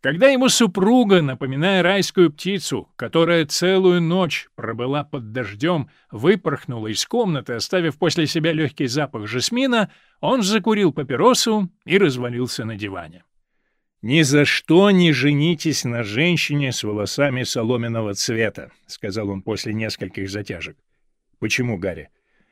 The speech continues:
«Они ужасно сентиментальны». «А я люблю сентиментальных людей».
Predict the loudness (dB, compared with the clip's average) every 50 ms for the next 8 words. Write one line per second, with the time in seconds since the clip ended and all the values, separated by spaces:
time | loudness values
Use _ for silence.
0 | _ _ _ _ _ 2 4 6 8 10 10 10 8 8 8 6 6 6 2 0
1 | 0 0 0 0 -2 -2 -2 -4 -4 -4 -4 -6 -6 -8 -10 -10 -10 -14 -18 -20
2 | _ _ _ _ _ _ _ _ _ _ _ _ -2 0 2 2 2 2 2 2
3 | 4 6 6 6 6 8 6 6 6 4 2 2 2 2 0 2 2 0 0 -2
4 | -4 -4 -6 -6 -4 -4 -8 -8 -10